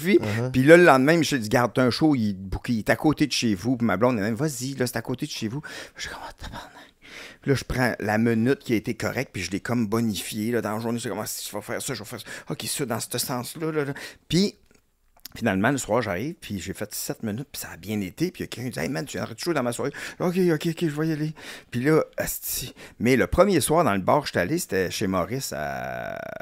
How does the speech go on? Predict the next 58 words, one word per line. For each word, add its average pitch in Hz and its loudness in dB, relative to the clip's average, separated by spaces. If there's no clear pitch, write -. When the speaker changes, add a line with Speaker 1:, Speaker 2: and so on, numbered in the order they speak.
Speaker 2:
à 82 -12
Saint-Lazare. 82 -6
Speaker 1:
Chris, 110 0
quelle 104 -2
grosse 107 -2
soirée. 95 2
Speaker 2:
Grosse 170 -4
gig, 127 4
mais 92 2
Speaker 1:
Ben 92 2
oui. 104 4
Speaker 2:
sauf 151 6
que, 127 8
tu - -12
sais, - -6
moi, 190 4
je, 123 2
tu 104 0
sais, 165 0
c'est 104 0
vraiment 104 0
absurde. - 2
Puis 98 -10
des 104 -4
fois, 175 2
je - -8
pense 160 -4
que 90 -2
v-, 95 -8
là-bas, 107 2
faut 135 -6
que 120 -10
t'aies 101 0
vraiment 110 0
confiance 110 -4
quand 92 -8
t'arrives 87 -8
sur - -14
scène 120 -4
pour - -16
que 95 -6
ça - -8
l'aille 78 -8
bien. 87 -12
Speaker 1:
Faut 117 -12
que 107 -14
tu 117 -8
gagnes 101 -2
la 98 -4
crowd. 92 -4
Speaker 2:
Ouais, 98 -4
Speaker 1:
Ouais. 107 6
Speaker 2:
vraiment, 110 2
faut 131 -6
que 120 -12
t'aies 120 2
vraiment 117 0
confiance. 123 -2